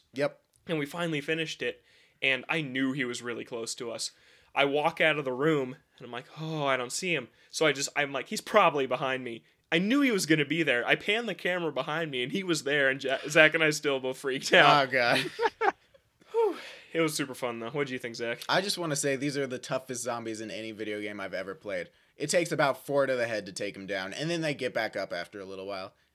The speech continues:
Speaker 1: You have to explode their head to keep them down. It is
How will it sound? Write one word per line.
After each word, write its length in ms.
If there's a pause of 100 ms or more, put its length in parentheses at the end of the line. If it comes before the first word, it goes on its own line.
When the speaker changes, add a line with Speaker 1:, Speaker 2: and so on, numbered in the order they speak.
(260)
Speaker 1:
You 120
have 140
to 320
explode 800
their 160
head 320
to 100
keep 340
them 240
down. 280
It 160
is 260